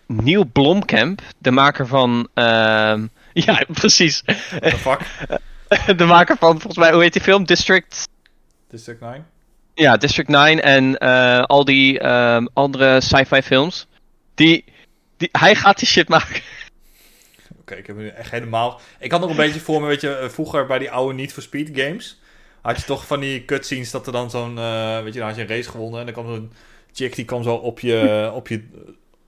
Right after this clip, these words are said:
Speaker 2: ja, in je, in je raam kwam die dan leunen en zei dan,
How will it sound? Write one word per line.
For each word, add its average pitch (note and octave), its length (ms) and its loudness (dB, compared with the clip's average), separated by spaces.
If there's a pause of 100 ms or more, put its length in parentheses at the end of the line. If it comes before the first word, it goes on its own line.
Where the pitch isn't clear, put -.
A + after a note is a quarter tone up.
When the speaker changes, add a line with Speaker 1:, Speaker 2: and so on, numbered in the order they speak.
(140)
Speaker 2:
ja, G2+ 220 -8
in A2 100 -8
je, G#2+ 560 -6
in A2 100 -18
je G#2+ 120 -10
raam A#2+ 260 -2
kwam A#2 180 -6
die A#2 100 -6
dan A2+ 140 -4
leunen A2+ 220 -2
en A2+ 80 -12
zei A2+ 120 -12
dan, A2+ 140 -10